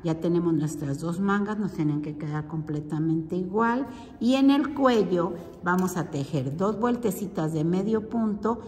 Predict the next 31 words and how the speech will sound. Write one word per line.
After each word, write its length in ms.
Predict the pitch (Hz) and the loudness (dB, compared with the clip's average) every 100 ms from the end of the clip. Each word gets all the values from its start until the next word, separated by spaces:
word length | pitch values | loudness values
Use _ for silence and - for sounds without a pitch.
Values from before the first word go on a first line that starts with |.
| - - | -16 -2
y 100 | 190 | 2
una 240 | 185 190 | 4 4
vueltecita 720 | 190 180 - 156 - - 180 175 | 2 0 0 -4 -4 -6 -2 0
de 120 | 165 | 2
medio 380 | 156 147 160 156 | 2 2 -2 -2
punto 320 | 147 - 147 | -4 -4 -4
de 140 | 156 | -4
cangrejo, 640 | 151 160 170 180 180 175 143 | -2 0 0 2 0 -2 -2
que 100 | 165 | -2
es 100 | 165 | -2
el 100 | 180 | 0
medio 380 | 180 170 170 170 | 2 2 0 -2
punto 320 | 165 165 165 | -4 -4 -6
que 80 | 160 | -6
se 160 | 151 | -8
teje 380 | 139 151 147 160 | -8 -8 -8 -6
hacia 280 | 143 - 160 | -6 -2 -4
atrás. 480 | 156 185 180 185 - - - - - - - - | -2 -2 0 -2 -8 -16 -20 -20 -20 -20 -20 -6
Si 160 | 175 | 2
no 160 | 170 180 | 4 4
lo 120 | 233 | 2
saben 380 | 226 185 185 185 | 2 0 0 2
hacer, 480 | 170 - 190 202 208 | 0 0 0 0 0
busquen 520 | 180 180 175 190 190 | -2 -4 -2 -2 0
el 140 | 165 - | 0 0
tutorial 600 | 147 - 143 156 165 196 | -4 -2 0 2 0 -2
que 120 | 208 | -4
se 180 | - 139 | -4 -2
llama 400 | 160 165 185 202 - - - | 0 0 0 -2 -8 -16 -6
Cómo 320 | 185 190 214 | 0 2 2
tejer 720 | - 170 - 196 214 240 - | 0 -4 0 0 2 0 -6